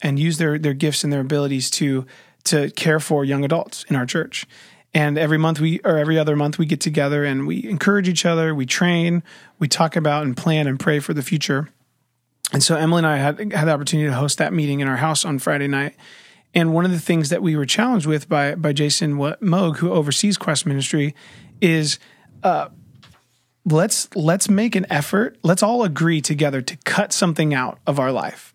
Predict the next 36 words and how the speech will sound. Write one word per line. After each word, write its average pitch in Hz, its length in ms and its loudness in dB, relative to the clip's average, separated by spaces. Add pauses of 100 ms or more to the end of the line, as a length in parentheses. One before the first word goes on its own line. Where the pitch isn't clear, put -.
this 151 220 0
week, - 360 -6 (420)
you 160 140 2
know, 160 220 2
in 165 180 2
order 165 240 2
for 165 200 0
us 147 240 0
to, 143 380 0 (440)
um, 147 220 0
in, 175 200 0
in 156 160 2
this 170 160 2
case 160 260 0
was 151 240 0
basically 170 520 0
to, 156 340 -4
to - 120 -4
hear 226 380 0
from, 151 380 -2
from 147 260 -2
God, - 300 -2 (240)
right? 151 180 0
To - 100 2
make 190 220 2
some 233 180 2
space, 143 420 -2
some 160 160 0
margin 151 440 0
in 147 120 0
our 139 140 0
life 135 280 -4
to, 143 240 0 (400)
to 180 100 2
seek - 380 2
God - 420 -2